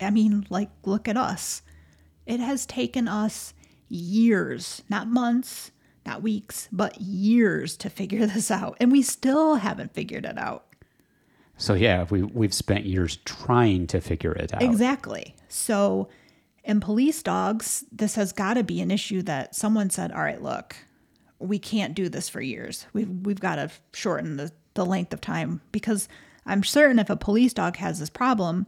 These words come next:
Speaker 1: and it goes on for longer than a few months, the police dog is no longer a police dog. The police dog becomes a,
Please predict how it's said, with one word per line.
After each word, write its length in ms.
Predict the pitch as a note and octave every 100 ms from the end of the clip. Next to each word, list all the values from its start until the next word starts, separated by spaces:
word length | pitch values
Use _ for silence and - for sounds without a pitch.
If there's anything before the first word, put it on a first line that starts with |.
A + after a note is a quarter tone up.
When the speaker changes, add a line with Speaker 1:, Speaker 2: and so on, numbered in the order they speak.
| -
Speaker 1:
and 120 | - F3
it 100 | -
goes 220 | E3+ F3+
on 180 | G#3+ G#3+
for 140 | G3
longer 340 | F3 F3+ F#3 E3
than 240 | D3 D#3+ - _ _
a 80 | F3
few 220 | - D#3
months, 320 | A3+ C4 G#3+
the 100 | -
police 320 | - - F#3+ -
dog 240 | D3+ B2+
is 160 | C#3+ -
no 120 | -
longer 380 | - A#2+ - -
a 80 | -
police 320 | - - -
dog. 340 | C#2 - - -
The 100 | G3+
police 280 | - G3+ -
dog 240 | E3+ E3+
becomes 400 | - - - F3
a, 320 | - D3+ F3+